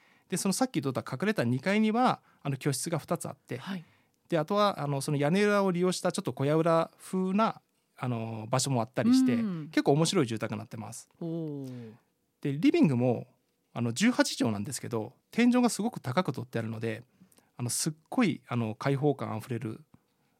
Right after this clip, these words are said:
Speaker 1: あの、リビングになってます。
Speaker 2: へー。
Speaker 1: うん。で、で、えっと、ここに関しては、あの、ここも南が前なんですけども、
Speaker 2: はい。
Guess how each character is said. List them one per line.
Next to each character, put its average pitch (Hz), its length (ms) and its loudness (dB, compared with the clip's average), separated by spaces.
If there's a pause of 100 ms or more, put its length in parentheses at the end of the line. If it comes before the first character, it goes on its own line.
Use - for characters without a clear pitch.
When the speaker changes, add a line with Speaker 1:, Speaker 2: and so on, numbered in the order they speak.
Speaker 1:
あ 120 80 -6
の、 113 80 -2
リ 131 100 0
ビ 127 80 0
ン 113 60 -2
グ 104 40 -4
に 101 40 -6
な 101 80 -10
っ - 20 -20
て - 80 -12
ま 101 140 -12
す。 - 220 -14 (160)
Speaker 2:
へ 180 540 -10
ー。 - 40 2
Speaker 1:
う - 20 4
ん。 214 300 0 (600)
で、 - 100 -12 (200)
で、 156 320 2
え 139 80 -4
っ 131 40 -6
と、 131 280 -2
こ - 140 -16
こ 202 80 0
に 240 80 6
関 285 180 0
し - 40 -6
て 127 100 -2
は、 131 340 2
あ 127 40 -8
の、 131 100 -2
こ - 160 -6
こ 277 100 4
も 302 260 4
南 175 460 8
が 185 140 4
前 180 200 6
な 107 100 0
ん 104 60 -4
で 104 80 -8
す - 100 -8
け - 100 -8
ど 117 80 -2
も、 143 100 0
Speaker 2:
は - 20 2
い。 165 140 -2